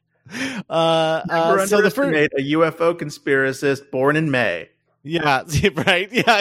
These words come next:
Speaker 1: exactly. So, uh, so I got, um, so I looked up U F Os first.
Speaker 2: Mm-hmm.
Speaker 1: And,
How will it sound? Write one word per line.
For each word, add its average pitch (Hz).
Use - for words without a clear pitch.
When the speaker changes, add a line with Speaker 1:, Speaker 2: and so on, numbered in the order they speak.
Speaker 1:
exactly. 269
So, 226
uh, 165
so 196
I 190
got, 240
um, 156
so 190
I 185
looked 233
up 202
U 196
F 190
Os 160
first. -
Speaker 2:
Mm-hmm. 180
Speaker 1:
And, 185